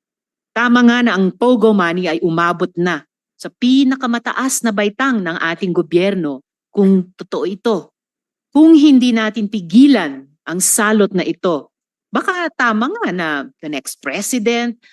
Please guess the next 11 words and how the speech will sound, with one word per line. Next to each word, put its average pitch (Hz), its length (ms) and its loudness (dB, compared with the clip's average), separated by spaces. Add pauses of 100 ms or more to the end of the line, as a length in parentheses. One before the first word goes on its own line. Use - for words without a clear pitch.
(100)
the 175 80 -8
next 156 320 -6
senators, 214 880 0 (320)
the 202 80 2
next 233 400 2
local 214 320 2
government 185 500 -6
leaders 175 540 -6
of 156 160 -8
our 151 160 -6
country 147 560 -6